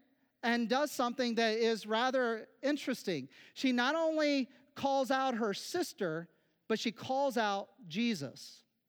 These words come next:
Look at the verse again here in verse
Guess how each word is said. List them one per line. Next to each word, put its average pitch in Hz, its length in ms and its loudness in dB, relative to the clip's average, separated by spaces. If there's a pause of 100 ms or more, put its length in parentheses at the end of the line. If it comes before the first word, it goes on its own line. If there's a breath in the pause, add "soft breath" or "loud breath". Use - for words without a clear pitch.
(400)
Look 247 220 0
at 277 180 0
the 247 80 2
verse 240 380 -2
again 220 520 0 (220 loud breath)
here 240 260 2
in 220 120 -2
verse 226 280 -2